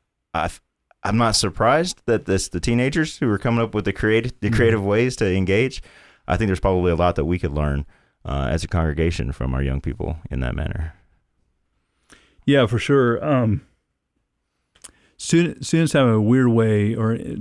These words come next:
Speaker 2: a fun way of watching them, of saying, "Okay, this is what you've given me. Let's see what we can do with this." Um, time and time again, you know, there's several examples of, you know, they've been given some sort of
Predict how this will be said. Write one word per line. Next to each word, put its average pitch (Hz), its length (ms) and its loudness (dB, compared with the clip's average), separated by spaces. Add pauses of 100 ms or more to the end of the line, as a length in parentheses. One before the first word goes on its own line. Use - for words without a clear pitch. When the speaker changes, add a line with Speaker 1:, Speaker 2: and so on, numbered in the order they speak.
Speaker 2:
a 123 100 -4
fun 127 320 2
way 113 220 4
of 98 240 -2
watching 113 400 0
them, 104 180 2
of 98 120 0
saying, 104 220 0
"Okay, 104 180 0
this 110 140 0
is 117 60 -4
what 113 200 2
you've 98 120 -2
given 104 300 2
me. 98 300 2 (440)
Let's 107 160 0
see 123 120 4
what 110 140 4
we 107 100 2
can 104 120 2
do 104 160 4
with 98 280 0
this." - 400 -8 (320)
Um, 107 420 0 (720)
time 135 220 2
and 131 80 2
time 127 180 4
again, 113 500 0
you 117 140 0
know, 107 80 2
there's 104 240 0
several 110 320 0
examples 104 560 0
of, 101 200 0 (320)
you 117 100 -4
know, 107 80 2
they've 110 200 4
been 104 140 2
given 110 240 4
some 107 340 4
sort 110 300 4
of 98 240 0